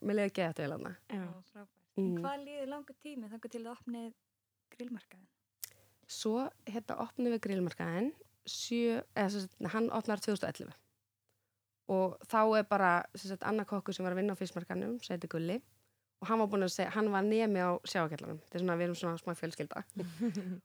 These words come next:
Speaker 1: Og hann var að læra, sem sagt, hjá mér á Sjávarkjallaranum, kemur með yfir á fiskmarkaðinn sem útskrifaður kokkur og hann var búinn að segja að hann langaði að opna veitingastað. Og svo náttúrulega eru nokkur ár þarna sem líða á milli og okkur Gústa langaði líka að opna nýjan veitingastað. Þannig að við vorum bara búin að vera að vinna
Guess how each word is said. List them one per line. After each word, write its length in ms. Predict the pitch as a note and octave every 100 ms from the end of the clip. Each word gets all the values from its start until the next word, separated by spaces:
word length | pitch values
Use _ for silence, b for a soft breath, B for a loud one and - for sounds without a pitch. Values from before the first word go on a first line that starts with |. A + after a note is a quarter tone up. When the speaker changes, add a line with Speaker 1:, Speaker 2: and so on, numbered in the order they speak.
| -
Speaker 1:
Og 60 | G3+
hann 100 | G#3+
var 140 | G3+
að 60 | G3+
læra, 240 | G#3 G3 F3
sem 120 | F3
sagt, 100 | F3
hjá 120 | G3
mér 160 | F#3+ F3
á 100 | F3 E3 -
Sjávarkjallaranum, 680 | - D#3+ D3 D3 D3 D#3+ A#3 -
kemur 240 | - A3
með 340 | G#3+ G#3+ G3+ G3
yfir 220 | G#3+ G3+
á 20 |
fiskmarkaðinn 560 | F#3 G3 - E3+ E3 E3+
sem 180 | - G3
útskrifaður 440 | - F3+ F#3 F3+ E3+
kokkur 360 | D#3 D#3+ - - _ _ _ _ _ -
og 80 |
hann 120 | F3 A3
var 60 | G#3
búinn 120 | F#3
að 60 |
segja 120 | F#3+ F3
að 40 |
hann 100 | G3+
langaði 200 | F#3 E3
að 60 | E3
opna 120 | F#3+
veitingastað. 440 | G#3+ F3 C#3 - F3 - _ _ _ _ _ _ -
Og 40 |
svo 120 | - G#3+
náttúrulega 260 | G3 G3
eru 80 | G3+
nokkur 280 | G3 F#3 F#3+
ár 140 | F3+ F3
þarna 200 | E3+ E3+ -
sem 160 | - G3
líða 180 | F#3 F3+
á 40 |
milli 260 | E3 - D#3+
og 240 | E3 D#3+ - b b b
okkur 180 | F#3+ F#3+
Gústa 300 | F3+ F#3 -
langaði 300 | F3+ F3 F3+ F3
líka 140 | F3+
að 60 | F3
opna 100 | D#3+
nýjan 220 | E3 D#3+
veitingastað. 480 | D#3 - D3+ F#3 A#3+ b b b b _ _ F#3+
Þannig 180 | F3+
að 100 | F3+ F#3
við 120 | G3+
vorum 180 | G3 F#3+
bara 200 | F#3 F#3 F3+
búin 160 | G3 F#3
að 80 |
vera 140 | F3+ F#3
að 60 | G#3
vinna 240 | B3+ A#3